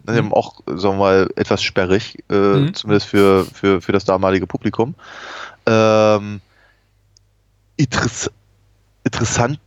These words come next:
Speaker 1: der zweihundert Jahre Mann, ne, so ein Prestigeding von, äh, von, von,
Speaker 2: Ja.
Speaker 1: von Robin Williams, echt weit abgeschlagen.
Speaker 2: Ja.
Speaker 1: Komisch ist. Ähm, Fantasia zweitausend habe ich auch im Kino gesehen, war etwas enttäuscht.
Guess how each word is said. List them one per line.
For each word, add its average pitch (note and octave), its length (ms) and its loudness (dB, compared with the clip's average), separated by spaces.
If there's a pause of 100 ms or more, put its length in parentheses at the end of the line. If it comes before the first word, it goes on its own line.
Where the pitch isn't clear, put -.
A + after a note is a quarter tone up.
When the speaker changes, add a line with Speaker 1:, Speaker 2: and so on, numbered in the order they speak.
Speaker 1:
der A2 140 2
zweihundert A2+ 420 0
Jahre F#2+ 360 0
Mann, F2 260 -2
ne, B2 220 -4
so G2 100 -6
ein F2 40 -12
Prestigeding - 920 -4
von, G#2+ 200 -2 (160)
äh, G2+ 240 4
von, G2+ 200 -2
von, G2+ 220 -6
Speaker 2:
Ja. A2+ 60 -6
Speaker 1:
von G2 140 -6
Robin F#2 340 0
Williams, A2+ 580 0 (540)
echt - 220 -4
weit B2+ 180 0
abgeschlagen. G#2 760 -2 (800)
Speaker 2:
Ja. G#2 200 -14
Speaker 1:
Komisch B2 340 -2
ist. - 260 -4 (560)
Ähm, A2+ 1080 4 (1000)
Fantasia B2+ 760 0
zweitausend B2+ 680 -4
habe F#2+ 120 -4
ich - 160 -16
auch A#2 220 0
im D3+ 100 -10
Kino D3+ 260 -10
gesehen, D3 380 -2
war A2+ 200 0
etwas - 280 -2
enttäuscht. - 640 -2